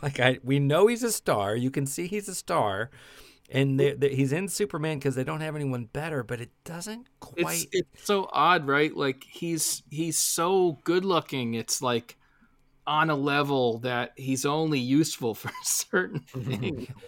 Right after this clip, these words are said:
Speaker 1: Christopher Reeve, there was just something so, there was a vulnerable, as invulnerable as Superman is,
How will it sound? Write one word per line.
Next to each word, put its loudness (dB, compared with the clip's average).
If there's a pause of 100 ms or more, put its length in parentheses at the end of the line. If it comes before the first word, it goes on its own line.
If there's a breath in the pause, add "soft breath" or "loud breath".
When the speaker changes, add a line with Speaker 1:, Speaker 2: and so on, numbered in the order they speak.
(260 loud breath)
Speaker 1:
Christopher 2
Reeve, 0
there -4
was -2
just -2
something -2
so, -2 (240)
there -4
was -2
a 2
vulnerable, -2 (100)
as 0
invulnerable 0
as 0
Superman -2
is, -6